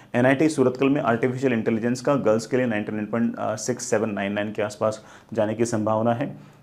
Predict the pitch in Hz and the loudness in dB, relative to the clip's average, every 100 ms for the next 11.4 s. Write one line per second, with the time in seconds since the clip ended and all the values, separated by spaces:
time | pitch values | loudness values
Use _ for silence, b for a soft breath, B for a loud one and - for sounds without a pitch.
0 | - 123 - 131 143 143 131 131 139 151 | 0 0 2 4 4 8 6 8 4 6
1 | 123 135 123 127 139 131 120 120 123 143 | 4 4 4 4 2 2 2 2 2 2
2 | 113 107 123 107 107 110 127 120 101 113 | 2 2 2 4 2 2 2 2 0 0
3 | 135 143 135 180 - 113 113 113 107 120 | 0 4 6 6 4 0 0 -4 -6 -6
4 | 104 101 101 101 113 113 117 - 123 120 | -4 -4 -4 -4 -6 -6 -6 -6 -6 -8
5 | - B B 110 110 110 117 113 101 104 | -12 B B 2 2 4 2 4 2 -2
6 | 113 104 104 101 98 107 113 139 - B | -2 -2 -2 -2 -2 -2 -4 -6 -8 B
7 | B B 131 135 160 202 202 143 135 156 | B B 2 4 6 4 2 0 2 2
8 | 202 139 131 - 156 165 - 190 196 123 | 2 2 2 2 2 2 2 0 2 2
9 | 123 123 127 127 98 95 92 113 139 135 | 2 0 0 0 -2 -6 -8 0 4 4
10 | 147 127 135 135 131 127 175 - 113 - | 6 6 6 4 4 2 -2 -4 -6 -2
11 | 107 92 123 240 | -2 -2 -2 -4